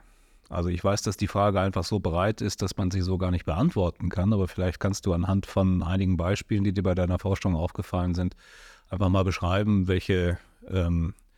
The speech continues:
vor welchen Herausforderungen das Marketing angesichts unterschiedlicher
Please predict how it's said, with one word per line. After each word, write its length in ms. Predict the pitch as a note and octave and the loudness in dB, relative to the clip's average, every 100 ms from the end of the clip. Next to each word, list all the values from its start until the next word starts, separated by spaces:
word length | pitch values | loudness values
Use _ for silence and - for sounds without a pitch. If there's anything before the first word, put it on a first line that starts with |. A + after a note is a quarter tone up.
| _ _ - | _ _ -4
vor 160 | G2 | 2
welchen 300 | G#2 G#2 G2+ | 2 2 2
Herausforderungen 920 | F2 D2+ F2+ - - A2 F#2+ F#2 F#2+ | 2 0 -2 -2 0 0 2 2 2
das 220 | F2+ E2+ F2+ | 2 0 0
Marketing 640 | F2 A#2 A#2 - A2+ A2 | 0 -2 -2 0 2 2
angesichts 480 | F#2 G2+ F#2+ G2 - | 2 0 2 -2 -4
unterschiedlicher 640 | F#2+ F2+ G#2 F#2+ - F2+ | -4 -4 -4 -2 0 0